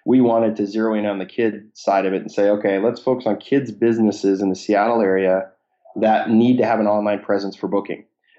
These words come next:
uh, primarily around birthday parties. And so we started looking at, you know, trampoline places, bowling alleys,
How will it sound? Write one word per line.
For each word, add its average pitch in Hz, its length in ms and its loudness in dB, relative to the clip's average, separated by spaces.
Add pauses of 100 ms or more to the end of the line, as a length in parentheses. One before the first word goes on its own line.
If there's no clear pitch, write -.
(140)
uh, 101 200 2
primarily 180 460 2
around 107 280 0
birthday 98 280 -4
parties. 76 400 -8 (220)
And 117 100 -8
so 117 160 0
we 113 60 4
started 127 380 0
looking 113 380 0
at, 101 360 0
you 101 80 -8
know, 92 140 -6
trampoline 101 580 -4
places, 98 600 2
bowling 98 420 0
alleys, 98 840 -2